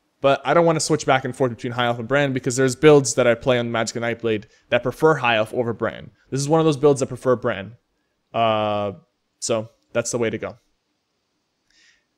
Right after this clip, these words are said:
Um, if you guys have any questions about this build, like I said, this is a very, you know, unique, different type of build. I don't recommend it if you're new to the game or if you don't know what you're doing with Magicka Nightblade.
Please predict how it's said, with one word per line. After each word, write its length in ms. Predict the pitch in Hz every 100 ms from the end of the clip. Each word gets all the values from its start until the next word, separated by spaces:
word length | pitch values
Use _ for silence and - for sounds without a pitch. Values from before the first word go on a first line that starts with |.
| -
Um, 340 | 127 127 127 117
if 100 | -
you 60 |
guys 100 | 165
have 120 | 185
any 100 | 180
questions 280 | 165 156 147
about 160 | 135 135
this 120 | 123
build, 320 | 127 123 117 -
like 140 | 131 131
I 60 |
said, 200 | 120 135
this 80 | 120
is 60 | 120
a 40 |
very, 360 | 123 123 123 123 -
you 140 | 120
know, 200 | 107 107 _ _ _ _ _
unique, 340 | 123 135 143 131
different 260 | 143 131
type 140 | 131 123
of 120 | 113
build. 180 | 135 131
I 60 |
don't 140 | 127 143
recommend 380 | 135 123 123 120
it 160 | 113
if 140 | 110 120
you're 100 | 113
new 100 | 120
to 60 |
the 100 | 107
game 320 | 110 117 117 110
or 100 | 104
if 100 | -
you 60 |
don't 100 | 113
know 60 | 107
what 100 | 107
you're 80 | 104
doing 160 | 113
with 100 | 110
Magicka 220 | 107 107 117
Nightblade. 400 | 110 110 113